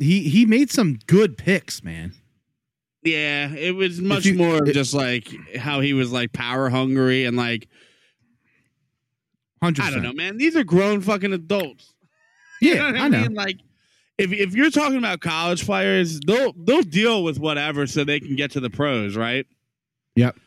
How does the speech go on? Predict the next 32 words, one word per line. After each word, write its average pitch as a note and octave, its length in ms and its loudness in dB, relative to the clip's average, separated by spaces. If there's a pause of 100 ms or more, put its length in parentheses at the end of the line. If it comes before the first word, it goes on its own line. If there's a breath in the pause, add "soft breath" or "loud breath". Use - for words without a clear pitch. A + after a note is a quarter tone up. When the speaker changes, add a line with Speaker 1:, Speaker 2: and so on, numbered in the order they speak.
(800)
Speaker 2:
You F#3+ 100 0
know, F3 260 0
a-, E3+ 360 -8
pro B3 320 0
athletes G3+ 440 -2
aren't E3+ 220 0
gonna F3 160 0
deal D3 240 0
with C3 80 -2
shit. E3 240 -2
They D3+ 80 -4
don't F#3+ 140 0
give B2+ 140 -4
a G2+ 40 -12 (260)
fuck. C3 260 -8
They D#3 140 0
already F3 280 2
made E3+ 260 -2
it. - 140 -16 (180)
Chances F3+ 460 -4
are, D#3 420 -4 (680)
you D3+ 100 2
know D#3 80 0
what D#3 60 2
I D3+ 40 4
mean? D#3 220 4
They're D#3 120 -2
gonna D3+ 320 -2
keep D#3+ 240 -6
making C#3+ 380 -6
it. E2 80 -20 (1000)
Speaker 1:
Mm-hmm. A2+ 240 6